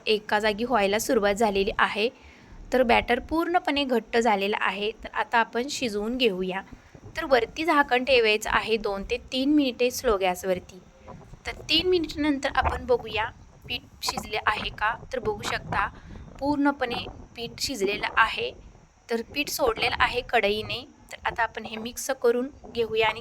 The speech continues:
गॅसची फ्लेम बंद करूया. तर ताटामध्ये आता हे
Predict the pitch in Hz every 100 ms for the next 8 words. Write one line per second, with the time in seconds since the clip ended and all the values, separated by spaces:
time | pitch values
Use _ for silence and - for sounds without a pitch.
0 | 233 202 - - - 214 254 285 226 196
1 | - 208 185 190 - - - - - -
2 | - - - 285 220 277 294 294 285 -
3 | 247 247